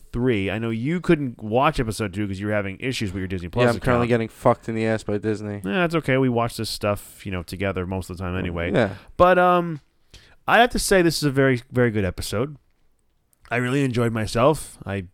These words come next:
Speaker 1: kinda could deal without the after credit scene in the back, you know, just
Speaker 2: Yeah.
Speaker 1: twerking with Megan Thee Stallion. Megan, yes, Megan Thee Stallion, spoilers, alert, spoiler alert, is in She-Hulk, and if, Joe, you're listening to this, he loves Megan Thee Stallion.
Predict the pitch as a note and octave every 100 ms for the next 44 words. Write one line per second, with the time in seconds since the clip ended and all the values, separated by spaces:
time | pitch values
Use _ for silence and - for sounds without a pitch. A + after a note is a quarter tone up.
0 | _ - B2 B2+ A#2 - A#2+ F#2 - _
1 | A2 A2+ A2+ G#2+ - G2+ G#2+ G2+ G#2 G#2+
2 | - G2+ A2 F#2+ - A2+ A2 F#2+ F#2+ G#2
3 | G#2+ - G2 G2 F#2+ C#3+ C3+ B2+ A2+ G#2
4 | G#2+ G2+ G2+ F#2+ F#2+ A2 G#2+ G#2+ G#2 -
5 | - - - - A2 A#2 A#2 C3 - B2+
6 | B2 A#2 A#2 A#2+ A2+ - B2+ A#2+ G#2+ A2+
7 | - - C3 B2+ A2+ A2+ A2 - - B2
8 | B2 G#2 A2+ G#2 A#2+ A2 A#2 A2+ G#2+ G2+
9 | F#2+ - - G2 A2+ A2+ G#2+ G#2+ A2+ G#2+
10 | A2 A2 - G#2+ G2 F#2+ - F2 E2 D#2+
11 | - E2 E2